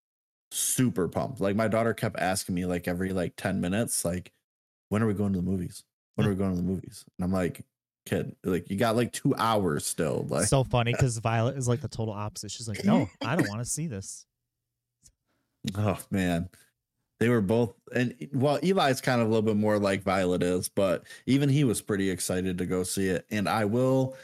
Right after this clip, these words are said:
Speaker 1: say this, not spoiling anything, uh, I won't say any spoilers, but they have a lot of cool, like,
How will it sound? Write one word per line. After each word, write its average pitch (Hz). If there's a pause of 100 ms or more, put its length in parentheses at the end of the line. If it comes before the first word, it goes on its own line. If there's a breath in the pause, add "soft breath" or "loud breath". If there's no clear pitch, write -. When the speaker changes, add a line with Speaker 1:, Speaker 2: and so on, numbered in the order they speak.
(380 loud breath)
Speaker 1:
say 131
this, 143
not 120
spoiling 123
anything, 110 (140)
uh, 98
I 101
won't 110
say 92
any 143
spoilers, 95
but - (340 soft breath)
they 117
have 127
a 143
lot 131
of 143
cool, 143
like, 110